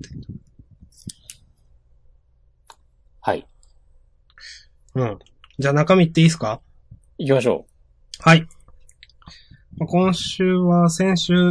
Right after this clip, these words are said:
Speaker 1: えーっと、あの、霧島くんが、うおーってやって、戦いが終わった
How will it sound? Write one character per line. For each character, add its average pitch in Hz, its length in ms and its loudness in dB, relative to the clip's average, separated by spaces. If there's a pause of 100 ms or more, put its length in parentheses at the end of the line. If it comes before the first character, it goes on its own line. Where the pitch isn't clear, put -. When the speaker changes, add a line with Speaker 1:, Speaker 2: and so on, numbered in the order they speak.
(140)
Speaker 1:
え 131 380 -4
ー - 20 -10
っ - 40 -20 (100)
と、 120 720 -6 (1500)
あ 113 60 -14
の、 104 340 -14 (100)
霧 175 200 2
島 175 200 4
く 156 140 0
ん 127 160 -4 (2000)
が、 143 320 0 (580)
う 139 100 -4
お 170 280 2
ー 180 60 2
っ 160 60 -16
て - 140 -6
や 110 100 0
っ - 80 -20
て、 - 360 -10 (120)
戦 131 300 -8
い 135 60 -6
が 127 120 -4
終 120 200 -2
わ - 60 -16
っ - 100 -20
た - 280 -4